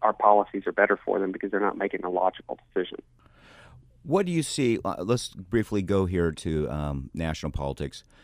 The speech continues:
Speaker 2: Do you see Biden being able to get out of this funk he's in with the voters right now? Does he have that ability? Or are voters, are independents, which are the big part of this,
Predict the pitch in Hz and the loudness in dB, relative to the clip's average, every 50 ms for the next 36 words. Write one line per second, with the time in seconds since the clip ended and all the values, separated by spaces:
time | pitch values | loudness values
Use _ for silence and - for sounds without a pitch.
0 | - - _ _ - 87 104 120 143 180 185 - 185 160 139 104 82 - 95 87 | -20 -20 _ _ -8 -4 0 0 0 0 0 -2 -2 -2 -2 -4 -4 0 2 4
1 | 92 98 98 95 101 101 104 95 - - 90 87 87 90 85 82 87 - - 76 | 4 4 4 4 2 2 0 0 -2 -2 0 2 2 2 2 0 -2 -2 -4 -6
2 | 71 - 85 82 80 80 78 78 78 73 73 78 73 - - - - _ _ _ | -4 -2 0 0 2 2 2 0 0 0 -2 -4 -4 -6 -10 -18 -20 _ _ _
3 | _ _ _ _ - - 90 90 87 - - 90 87 78 73 82 76 80 82 78 | _ _ _ _ -2 0 0 0 0 -2 -4 -6 -6 -4 -4 -4 -4 -2 -2 -4
4 | 73 - 78 64 58 67 69 71 76 76 - - 71 76 76 - - 71 71 73 | -6 -6 -8 -6 -4 -4 -2 -2 -4 -4 -4 -4 -4 -4 -4 -6 -6 -6 -4 -4
5 | 78 85 82 - - _ _ _ _ _ _ _ _ _ _ _ - 98 90 - | -6 -6 -8 -14 -20 _ _ _ _ _ _ _ _ _ _ _ -2 -2 0 0
6 | 107 107 107 101 95 95 85 78 69 - - 85 85 92 95 92 98 101 107 110 | 2 2 2 4 4 4 2 2 0 0 0 2 4 4 4 2 2 0 -2 -4
7 | 98 - - - - 90 87 85 85 73 98 98 98 98 95 - - - 92 90 | -8 -14 -10 -4 0 2 2 2 2 2 4 4 4 4 2 0 -2 -2 -2 -2
8 | 87 - 95 98 - 98 117 117 110 - - 107 98 101 98 90 - 92 87 - | 0 0 0 0 2 2 2 2 2 2 0 0 0 0 -2 -2 -4 -6 -4 -2
9 | 92 80 76 71 - 92 85 - - 80 82 82 71 69 71 65 - | -2 -2 -2 -2 -2 -2 -2 -2 -2 -2 0 0 0 -2 -4 -4 -6